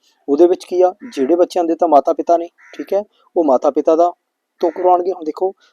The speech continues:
ਸਭ ਤੋਂ ਪਹਿਲਾਂ ਅਗਰ ਮੈਂ ਆਪਣੇ ਸਕੂਲ ਦੀ ਗੱਲ ਕਰਾਂ ਤਾਂ ਜਿਹੜੇ ਬੱਚਿਆਂ ਨੂੰ ਅਸੀਂ ਫਾਰਮ ਦਿੱਤਾ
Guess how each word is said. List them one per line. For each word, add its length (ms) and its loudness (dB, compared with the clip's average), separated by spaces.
ਸਭ 220 2
ਤੋਂ 100 4
ਪਹਿਲਾਂ 300 6
ਅਗਰ 180 2
ਮੈਂ 100 0
ਆਪਣੇ 240 0
ਸਕੂਲ 300 -6
ਦੀ 120 0
ਗੱਲ 140 2
ਕਰਾਂ 240 -2
ਤਾਂ 100 -2
ਜਿਹੜੇ 180 -2
ਬੱਚਿਆਂ 280 -6
ਨੂੰ 100 -4
ਅਸੀਂ 200 -10
ਫਾਰਮ 200 -2
ਦਿੱਤਾ 300 -2